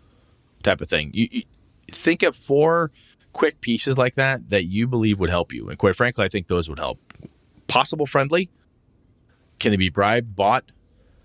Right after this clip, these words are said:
Will they give information for, for something? You know, do they fight to the death? That type of stuff. If you can give yourself a couple quick bullet points, you don't have to have a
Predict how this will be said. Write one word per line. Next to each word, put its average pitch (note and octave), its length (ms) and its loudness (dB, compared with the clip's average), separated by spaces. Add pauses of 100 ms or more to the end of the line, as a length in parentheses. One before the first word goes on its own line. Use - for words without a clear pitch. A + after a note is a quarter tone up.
(600)
Will G2 100 2
they F#2 140 2
give G2+ 220 0
information G#2 540 -2
for, F2+ 300 0 (180)
for - 180 -2
something? C3 480 2 (520)
You F#2+ 100 0
know, F2 300 0 (360)
do G2+ 140 2
they A2 100 6
fight B2+ 240 0
to C#3 100 -4
the B2+ 120 2
death? C3+ 440 -2 (560)
That F2 160 -4
type - 180 -8
of - 60 -10
stuff. - 300 -8 (240)
If F3+ 140 -2
you E3 100 2
can E3+ 180 0
give C3+ 180 0
yourself B2+ 340 2
a F#2+ 60 -6
couple A2 280 -2
quick - 300 -2
bullet F2+ 240 -2
points, A2+ 240 0
you B2+ 80 0
don't D3 80 2
have D3 120 -2
to D3 80 0
have A#2+ 120 2
a G2 80 -2